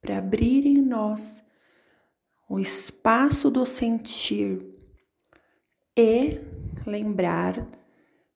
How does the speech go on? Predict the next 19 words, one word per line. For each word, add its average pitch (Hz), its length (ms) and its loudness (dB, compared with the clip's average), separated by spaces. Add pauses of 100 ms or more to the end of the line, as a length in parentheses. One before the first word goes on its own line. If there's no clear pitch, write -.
(160)
né, 214 400 -2
de 196 180 0
usar 190 520 2
esse 233 200 -2
sentir 220 880 -2
para 185 440 0
diluir 196 1080 0 (480)
e 208 80 -10
transcender. 220 1040 -2 (1040)
Podemos 202 640 0
ficar 226 680 -2 (1000)
em 208 160 -8
um 196 140 -2
estado 190 1040 -2
de 185 160 -12
dor 214 640 0
e 214 80 -4
de 190 160 -6
sombra 208 880 -2